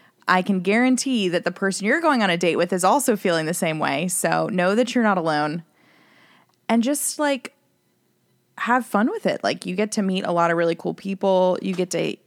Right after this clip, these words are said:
like, hear about other people's lives and their experiences, and, and just don't put so much pressure on yourself. I think when you don't have expectations and you don't put the stress on yourself of,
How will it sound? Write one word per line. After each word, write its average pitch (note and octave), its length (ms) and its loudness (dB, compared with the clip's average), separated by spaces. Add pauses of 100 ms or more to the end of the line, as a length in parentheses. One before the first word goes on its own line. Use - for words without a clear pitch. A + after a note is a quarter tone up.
(120)
like, - 360 -6 (100)
hear F3+ 400 -2
about E3 480 2 (680)
other F3 220 2
people's F3+ 380 -2
lives E3 320 2
and G3 80 0
their E3+ 120 2
experiences, G#3 920 -2
and, E3 300 -2 (1500)
and G#3+ 220 0
just A#3 240 -2
don't B3+ 260 0 (120)
put C#4 200 -4
so A3 140 -2
much F#3+ 240 -4
pressure - 340 -4
on - 120 -6
yourself. - 680 -12
I F3+ 100 -6
think F#3 380 -6
when F#3+ 240 -2
you F3+ 680 0
don't F#3 280 0
have G3 260 0
expectations E3 840 -6
and D#3+ 120 -6
you D#3+ 100 -6
don't D#3+ 480 -4
put F3+ 160 -6
the F3 80 -2
stress D#3+ 360 -4
on D#3+ 60 -6
yourself D#3 520 -4
of, - 340 -6